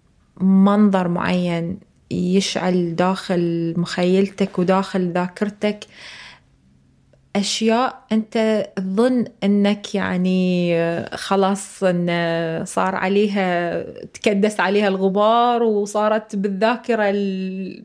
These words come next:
الكلش بعيدة اللي ولا عمرك راح ترجع مرة ثانية إلها. بس لا،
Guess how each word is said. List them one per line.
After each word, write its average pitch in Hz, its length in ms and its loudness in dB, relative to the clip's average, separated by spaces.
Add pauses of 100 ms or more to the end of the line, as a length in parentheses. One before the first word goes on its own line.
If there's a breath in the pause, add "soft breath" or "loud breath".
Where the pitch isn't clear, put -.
(120)
الكلش 254 540 -2
بعيدة 233 400 4
اللي 220 580 0
ولا 240 200 -2
عمرك 240 420 -6
راح 233 100 -8
ترجع 226 360 -8
مرة 220 200 -6
ثانية 233 400 -6
إلها. 240 300 -8 (560 loud breath)
بس 214 380 -4
لا، 220 260 -2